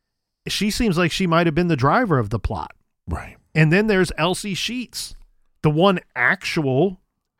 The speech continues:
Speaker 1: air quotes, actual adult in the group, who rather than being a guiding force for good and a moral compass for these kids,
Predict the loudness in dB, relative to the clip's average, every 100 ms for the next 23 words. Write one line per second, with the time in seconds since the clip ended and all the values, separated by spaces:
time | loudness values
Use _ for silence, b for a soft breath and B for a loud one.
0 | _ 0 0 0 -2 -2 -2 -10 -16 _
1 | _ _ _ 0 2 2 -2 2 4 4
2 | 4 4 2 0 -4 -4 -2 0 0 B
3 | B B 2 4 4 2 2 2 0 0
4 | 2 2 2 0 -2 0 0 2 2 2
5 | -2 -2 0 0 0 -4 -4 -2 2 4
6 | 4 0 b b 0 2 4 4 4 2
7 | 2 0 2 0 0 0 0 0 -2 -2
8 | 2 2 2 -4